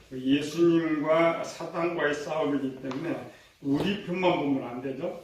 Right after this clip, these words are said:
상대편을, 편을 알아야 된다. 계시록 들어가면 이제 십이 장에서 아주 이제 자세히 들어가게 돼요. 성경 자체에 예수님 재림이 없기 때문에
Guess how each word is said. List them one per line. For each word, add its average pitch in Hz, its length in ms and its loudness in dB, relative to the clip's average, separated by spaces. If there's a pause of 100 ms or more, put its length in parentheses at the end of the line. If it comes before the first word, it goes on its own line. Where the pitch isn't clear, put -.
상대편을, 190 1080 -2 (300)
편을 139 280 -2
알아야 123 480 -8
된다. 95 320 -16 (220)
계시록 196 440 4
들어가면 180 600 4
이제 151 40 -2
십이 220 420 -2
장에서 208 340 0
아주 131 240 0
이제 - 200 -8
자세히 143 440 -6
들어가게 123 220 -10 (340)
돼요. 123 160 -14 (400)
성경 214 520 0
자체에 180 960 2 (240)
예수님 151 540 2
재림이 170 560 8
없기 147 320 -4
때문에 139 680 -2